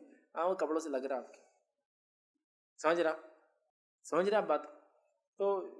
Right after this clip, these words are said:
ये सब नहीं याद रखिए, ये सब नहीं। वो लोग आम हालत में थे, ऐसा कभी किसी सहाबा या ताबन के आप नहीं पढ़ेंगे, "शादी थी तो कपड़े बनाया", नहीं, ये ओकेजन्स नहीं थे उनके लिए, कभी भी बनाते थे वो लोग, ठीक है?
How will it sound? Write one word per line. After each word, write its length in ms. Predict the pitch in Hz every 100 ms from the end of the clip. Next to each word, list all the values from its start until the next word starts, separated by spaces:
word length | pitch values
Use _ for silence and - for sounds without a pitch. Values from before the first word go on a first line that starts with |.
| -
ये 100 | 170
सब 220 | 165 156
नहीं 180 | 135 123
याद 160 | 113
रखिए, 260 | - - - _ 147
ये 60 |
सब 220 | 139 135
नहीं। 100 | 131
वो 100 | 143
लोग 180 | 180 208
आम 240 | 180 185 175
हालत 240 | 175 170
में 160 | 170 160
थे, 140 | 151 151 _ _ _ _ _ -
ऐसा 200 | 156 190
कभी 280 | 190 190 220
किसी 200 | 190 196
सहाबा 500 | 190 160 165 170 165
या 100 | 160
ताबन 380 | 151 143 170
के 120 | 165 170
आप 120 | 160
नहीं 100 | 156
पढ़ेंगे, 340 | 151 156 156
"शादी 320 | 147 151 147
थी 120 | 151 156
तो 100 | 151
कपड़े 300 | 139 143 139
बनाया", 400 | 131 127 127 127 _ _ _ _ _
नहीं, 160 | 135 156
ये 100 | 160
ओकेजन्स 480 | 160 170 170 170 165
नहीं 120 | 147
थे 100 | 135
उनके 240 | 127 117
लिए, 180 | - - _ _ _ _ _ _ _ _ _ _ -
कभी 200 | 139 175
भी 100 | 190
बनाते 360 | 143 127 -
थे 120 | - 113
वो 80 |
लोग, 140 | 95 - _ _ _ _ _
ठीक 180 | 151
है? 80 | 151